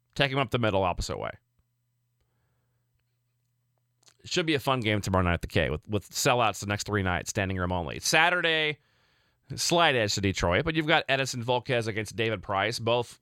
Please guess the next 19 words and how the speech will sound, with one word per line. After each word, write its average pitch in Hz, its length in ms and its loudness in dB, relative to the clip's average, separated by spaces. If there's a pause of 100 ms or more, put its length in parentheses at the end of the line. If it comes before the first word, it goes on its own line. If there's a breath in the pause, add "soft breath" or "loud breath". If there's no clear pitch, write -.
pitchers 117 260 -2
are 104 80 -4
great. 101 300 0
We'll 131 100 -4
preview 117 280 4
that 87 140 2
more 87 180 0
as 90 100 -2
the 90 60 -2
weekend 85 280 -8
goes 80 180 -6
on. 90 280 -4
And 90 120 -6
then, 95 200 -6 (320 loud breath)
of 101 120 -6
course, 127 260 0
Sunday, 123 360 2
the 107 80 -2
matchup, 107 520 0